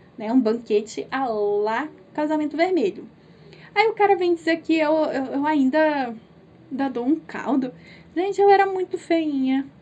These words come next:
né? Para os padrões de hoje em dia, eu era feia,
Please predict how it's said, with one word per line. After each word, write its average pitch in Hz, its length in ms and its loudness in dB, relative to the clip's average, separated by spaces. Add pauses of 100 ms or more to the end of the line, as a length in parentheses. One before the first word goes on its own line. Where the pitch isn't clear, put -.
(260)
né? 277 160 -4 (220)
Para 339 200 2
os 359 120 -2
padrões 254 560 0
de 240 120 -6
hoje 214 320 0
em 196 100 -6
dia, 214 560 -6 (500)
eu 254 120 -2
era 269 160 -2
feia, 180 400 -8